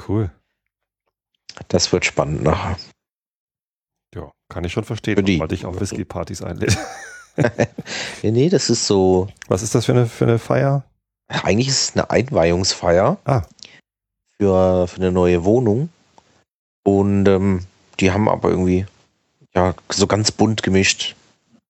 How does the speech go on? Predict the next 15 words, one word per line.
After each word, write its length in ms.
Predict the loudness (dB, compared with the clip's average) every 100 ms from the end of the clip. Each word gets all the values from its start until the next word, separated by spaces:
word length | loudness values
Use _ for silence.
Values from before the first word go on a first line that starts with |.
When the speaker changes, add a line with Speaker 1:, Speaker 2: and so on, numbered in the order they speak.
| _ _ _ _ _ _ _ _ 0
Speaker 2:
wer 140 | 2
da, 360 | 4 4 2 -6 _ _
wer 80 | 2
da 100 | 4
so 120 | 4
alles 180 | 2 0
eingeladen 480 | 0 2 2 0 -2
ist. 240 | -8 -10 -4
Es 100 | -2
wird 100 | 0
sicher 200 | 2 2
lustig. 480 | 0 -4 -10 -10 -14 -6
Speaker 1:
Mhm. 260 | 0 0 -2 _ _ _ _ _ _ _ _ _ _ -20 -20 -20 _ _ _
Bestimmt. 480 | -4 0 0 -2 -10 -18 -20 -20 _ _ _ _ 0
Speaker 2:
Ja. 160 | 0